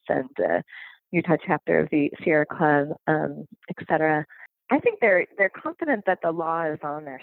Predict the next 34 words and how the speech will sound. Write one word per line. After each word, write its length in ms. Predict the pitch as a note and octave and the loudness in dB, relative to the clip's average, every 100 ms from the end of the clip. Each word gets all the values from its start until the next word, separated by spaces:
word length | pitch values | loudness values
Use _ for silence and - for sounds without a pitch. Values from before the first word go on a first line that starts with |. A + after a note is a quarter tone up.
| - | -10
side, 400 | - C3 G2+ - D3 | -6 0 0 0 -2
that 120 | C#3+ | 0
what 120 | D#3+ - - | -2 -4 -4
was 160 | D#3 D3+ - | -4 -2 2
done 320 | F3+ E3+ D#3+ | 4 4 2
was 100 | D3+ | -2
illegal, 540 | D#3 D#3 C#3+ D3 D3 D3 | -2 -2 -2 -2 -2 -2
and 120 | D#3 | -2
it 100 | D#3+ - | -6 -2
might 360 | F#3 F#3 F3+ - _ _ _ _ _ - | 0 2 0 -8 _ _ _ _ _ -8
need 400 | G#3 G#3 G#3 G3 - - | 0 4 4 0 -10 -2
to, 540 | G3+ F#3+ F#3+ F#3+ F#3+ - | 2 4 4 4 2 2
um, 680 | F3+ D#3+ D#3 D3+ D3+ D3+ E3 _ - - _ _ | 2 4 2 -2 -10 -12 -14 _ -18 -18 _ _
you 80 | G#3+ | 2
know, 120 | D3 | 4
wait 260 | D3+ D#3+ D#3+ - | 6 4 4 -2
for 400 | F#3+ F3 E3+ E3 - _ _ - | 0 2 4 2 0 _ _ -2
a, 100 | - | 0
a 60 | E3+ | 0
hopeful 600 | E3+ - F3+ E3 D#3+ - - | 0 0 0 2 2 0 -2
new 180 | F3+ D#3+ | 0 2
administration, 1120 | D#3 E3 D#3 D#3 - B3 - G#3 G3 F#3 F#3 - - - _ - | 2 0 -4 -4 0 0 2 0 0 0 -8 -14 -20 -20 _ -2
um, 520 | F#3 F3 F3 E3+ F3 - - G#3 | 2 2 -2 -8 -12 -16 -8 -2
that 160 | - | 0
will 180 | F#3 F3 - _ - | 0 -2 -4 _ -6
come 160 | G3 F3+ | -2 4
in 300 | E3 E3 E3 | 4 4 0
next 240 | D#3+ - - | -4 -6 -4
year 340 | G3 F3 E3+ | 2 2 2
with, 240 | E3 E3+ E3 - - | 0 -2 -2 -6 -8
with 180 | F#3+ F#3 | 0 2
any 260 | F3 E3+ E3+ | 4 2 2
luck. 240 | E3+ D#3+ - - - - _ _ - | 2 2 -2 -18 -20 -20 _ _ 0
And 160 | G#3 | 0